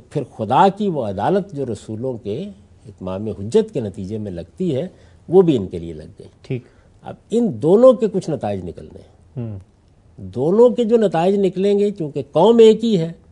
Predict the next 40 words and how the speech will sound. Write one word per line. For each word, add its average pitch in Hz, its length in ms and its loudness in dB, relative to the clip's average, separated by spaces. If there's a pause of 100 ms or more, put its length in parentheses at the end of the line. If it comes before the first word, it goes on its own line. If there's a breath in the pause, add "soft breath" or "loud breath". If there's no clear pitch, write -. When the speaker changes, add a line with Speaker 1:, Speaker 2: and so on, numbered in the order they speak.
(600)
Speaker 1:
تو 104 80 -6
بھگتنے 87 340 -8
پڑیں 95 240 -12
گے 95 80 -16
ان 110 120 -18
کو۔ - 140 -20 (1080)
Speaker 2:
ہوں۔ 117 380 -10 (640)
Speaker 1:
دونوں 160 260 0
کے 185 80 -4
نتائج 90 380 -8
ہے 92 60 -14
نا۔ 151 80 -18 (440 soft breath)
تو 98 100 -8 (160)
پہلی 185 320 0
چیز 202 260 -4
کا 220 100 -2
نتیجہ 185 340 0 (120)
کیا 196 260 -2
ہے 202 80 -6
کہ 160 160 -10
جب 139 240 -4
جرم 123 260 -4
کرو 113 300 -6
گے، 156 240 -10
جب 139 220 -4
انحراف 104 520 -6
کرو 113 240 -8
گے، 151 240 -10
جب 127 260 -8
اللہ 113 200 -8 (120)
کی 120 80 -10 (140)
شریعت 110 320 -10
کو 107 80 -14
پس 113 220 -12 (120)
پش 104 100 -10 (100)
ڈالو 120 320 -6
گے، 185 180 -4 (460 loud breath)
تمہاری 101 280 -6
پٹائی 90 360 -10
ہوگی۔ 71 240 -20